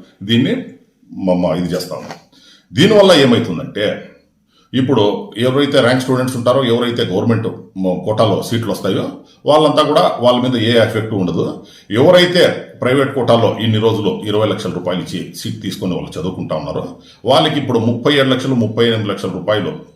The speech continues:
ఆ, వంగా ఎవరైతే లోకల్లో ఉంటారో, వాళ్ళంతా కూడా అబ్రాడ్, చైనా కానీ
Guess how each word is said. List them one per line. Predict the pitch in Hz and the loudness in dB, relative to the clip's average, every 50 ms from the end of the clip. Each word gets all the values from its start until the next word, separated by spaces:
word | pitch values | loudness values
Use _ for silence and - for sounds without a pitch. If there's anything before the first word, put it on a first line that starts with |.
| _ _ _ _ _ _ - | _ _ _ _ _ _ -6
ఆ, | 90 85 82 80 80 78 73 - 78 76 | -4 -2 -2 0 -2 -2 -4 -4 -6 -8
వంగా | 78 80 90 - - - - - _ - - - - - - | -8 -6 -6 -8 -8 -8 -16 -20 _ -20 -20 -20 -20 -8 0
ఎవరైతే | 113 135 151 165 175 160 170 160 | 2 4 4 4 4 2 2 2
లోకల్లో | 127 120 135 131 - - 117 113 101 | 4 4 4 4 4 4 4 4 2
ఉంటారో, | 92 87 92 85 80 - - - - - - - _ _ _ _ - | 2 2 0 0 0 0 0 -2 -4 -10 -16 -20 _ _ _ _ 0
వాళ్ళంతా | 107 127 139 139 135 135 139 | 2 4 4 4 4 2 2
కూడా | 135 127 - 110 101 95 - - - | 0 2 2 2 2 2 0 -2 -4
అబ్రాడ్, | 107 117 127 135 - - - - - - - - - | 0 4 6 6 6 4 2 -4 -10 -14 -14 -8 -4
చైనా | 110 104 107 101 | -4 -2 0 0
కానీ | 101 101 104 107 127 139 - | 0 0 0 0 0 -2 -4